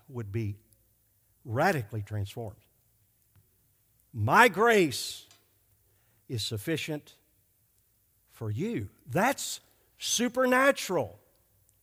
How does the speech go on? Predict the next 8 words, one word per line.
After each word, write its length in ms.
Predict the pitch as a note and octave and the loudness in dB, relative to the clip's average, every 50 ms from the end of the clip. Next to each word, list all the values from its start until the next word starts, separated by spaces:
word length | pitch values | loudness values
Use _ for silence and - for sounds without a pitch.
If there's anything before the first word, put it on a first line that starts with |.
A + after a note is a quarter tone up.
| _ _ - | _ _ -2
Now, 180 | G#3+ F#3+ C#3 C#3+ | -2 -2 -2 0
let 160 | F3+ G#3+ G#3+ | 0 2 2
me 120 | G#3+ G#3+ | 2 2
refer 380 | G3 F3 D#3+ E3 - F#3+ F3+ E3+ | 2 0 -2 -2 0 0 -2 0
you 160 | E3 D#3+ D3+ | 0 -2 -4
to 160 | C#3+ - E3 D#3+ | -4 -4 -4 -2
another 400 | D#3 F3 G3+ A3 F3+ C#3+ C3 - - - _ _ _ _ _ _ - _ _ _ _ _ _ _ _ _ _ _ _ _ _ _ _ | 0 2 2 2 2 0 -2 -4 -10 -20 _ _ _ _ _ _ -20 _ _ _ _ _ _ _ _ _ _ _ _ _ _ _ _
quote. 580 | - - - E3 D#3 D#3+ G3 A#3+ - - - | -10 -2 2 4 4 4 4 2 -2 -8 -16